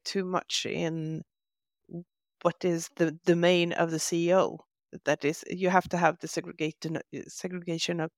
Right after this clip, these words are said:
duties also on a board and C E O level. But I, I I, for my own comfort, I want to talk to the head of compliance, um, on a regular basis. That feels important. And, and, uh, for me,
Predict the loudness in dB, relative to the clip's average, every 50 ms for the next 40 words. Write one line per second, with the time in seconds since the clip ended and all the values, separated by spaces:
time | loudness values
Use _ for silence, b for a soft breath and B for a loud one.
0 | _ _ _ _ 0 2 2 2 2 0 -4 0 2 2 2 2 0 -2 -2 -2
1 | -2 -4 -4 0 0 2 4 4 2 2 0 -4 -4 -4 -2 0 2 2 2 2
2 | 2 0 0 -4 -8 -10 -14 _ _ _ _ _ _ _ _ -2 2 4 4 4
3 | 4 4 2 0 0 -4 _ _ _ _ _ 6 6 6 6 4 0 -4 -4 -2
4 | 0 0 2 4 4 6 6 6 6 4 4 2 -2 -4 -4 -4 -4 -4 -4 -4
5 | -4 -4 -4 -6 -2 0 2 2 2 0 -2 -4 -6 -8 -8 -2 0 0 0 0
6 | -2 _ -10 -8 -6 -2 0 0 0 0 -2 -4 -8 -6 -2 0 0 0 0 -4
7 | -6 -6 -8 -8 -8 -10 _ _ _ _ _ _ _ _ _ -8 -4 -4 -2 -4
8 | -4 -8 -12 _ _ _ _ 0 2 2 2 0 0 -2 -2 -2 -4 -4 -2 0
9 | 0 0 0 -2 -4 -6 -6 -8 -8 -8 -10 -10 -12 -14 _ _ _ _ _ _
10 | _ _ _ _ _ _ _ _ _ -10 -8 -8 -8 -8 -6 -4 -2 -2 -2 -4
11 | -4 -4 -6 -6 -6 -2 -2 -2 -2 0 -2 -4 -4 -4 -6 -8 -10 -10 -10 -12
12 | _ _ _ _ _ _ _ _ 0 0 2 0 0 0 0 0 0 4 4 4
13 | 4 2 _ _ _ _ _ _ _ _ _ _ _ _ _ _ _ _ _ _
14 | _ _ _ _ -10 -4 -2 -2 -2 0 0 0 0 0 0 -2